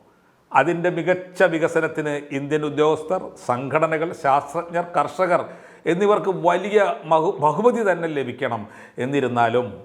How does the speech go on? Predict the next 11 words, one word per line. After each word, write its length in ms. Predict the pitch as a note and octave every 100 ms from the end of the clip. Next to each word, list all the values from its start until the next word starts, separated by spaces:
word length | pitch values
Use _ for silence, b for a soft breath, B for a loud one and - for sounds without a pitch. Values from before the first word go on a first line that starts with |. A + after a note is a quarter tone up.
| - A#2+
ഡോക്ടർ 460 | C#3+ - - D#3+ C3
സ്വാമിനാഥനാണ് 1300 | - - C#3 A#3 B3+ G3 A#2 A2 G#2+ G#2 G2+ G#2 b b b -
മെക്സിക്കോയിലെ 1000 | C3+ C#3+ - G#3 G3+ D#3 C3+ B2 G#2+ B B -
ഉയരം 460 | D#3 F#3+ G3+ G3 F3+
കുറഞ്ഞ 360 | E3 D#3 D3
ഗോതമ്പിൻ്റെ 920 | C#3 B2 C3+ D3 D3+ D3 C#3+ C#3 C3+ B2+
സാധ്യതകൾ 880 | - A#2+ C3 C3+ C3 B2+ B2+ - -
ആദ്യമായി 640 | B2+ D3+ D3 D3 C3 A#2+
തിരിച്ചറിഞ്ഞത്. 840 | A#2 A#2+ A2 A2+ G#2 G2 G2 F#2 B B B G3+
അതിൻ്റെ 340 | G3+ A3 F#3+
പേരിൽ 600 | - C#3+ C3 B2+ A#2+